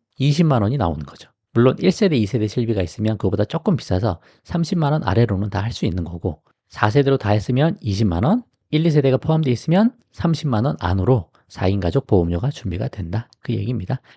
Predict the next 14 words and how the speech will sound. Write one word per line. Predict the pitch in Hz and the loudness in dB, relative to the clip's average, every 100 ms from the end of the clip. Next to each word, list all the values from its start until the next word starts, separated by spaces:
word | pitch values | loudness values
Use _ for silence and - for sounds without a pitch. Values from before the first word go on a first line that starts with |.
| _ _ | _ _
자, | - 117 | -4 -2
생애 | 196 220 240 | 2 2 2
주기, | 147 190 117 - | 2 2 2 0
임신해서 | 139 170 170 185 156 151 | 0 2 2 2 2 2
출산, | - 202 - - - _ | 0 -2 0 -2 -4 _
그리고 | - 117 | -4 -2
쫙 | - 151 175 | 0 0 2
이렇게 | 120 - 113 | 2 2 0
있어요. | 95 131 123 | 2 4 4
백 | 147 98 | 2 0
세까지. | - - 110 92 139 254 _ _ _ _ - | 0 2 2 4 2 2 _ _ _ _ -4
처음에 | 226 220 | 2 4
보시면, | 185 160 190 202 101 - _ _ | 4 2 4 2 2 -4 _ _
자, | - 131 | 0 0